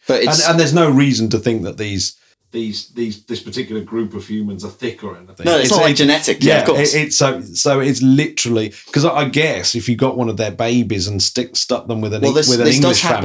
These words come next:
Speaker 2: family, yeah.
Speaker 1: So that, so the Praha are the last tribe of a much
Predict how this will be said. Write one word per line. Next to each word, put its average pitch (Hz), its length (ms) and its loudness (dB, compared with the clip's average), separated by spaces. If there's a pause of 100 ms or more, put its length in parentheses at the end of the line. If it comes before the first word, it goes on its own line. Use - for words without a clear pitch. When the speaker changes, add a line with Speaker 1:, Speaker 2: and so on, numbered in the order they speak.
Speaker 2:
family, 85 180 -8
yeah. 120 180 -2
Speaker 1:
So 139 120 2
that, 156 320 0
so 143 140 2
the 135 80 -4
Praha 160 300 0
are 139 100 0
the 120 120 2
last 127 760 0
tribe 110 600 -2
of 107 120 -4
a 104 140 0
much - 380 -4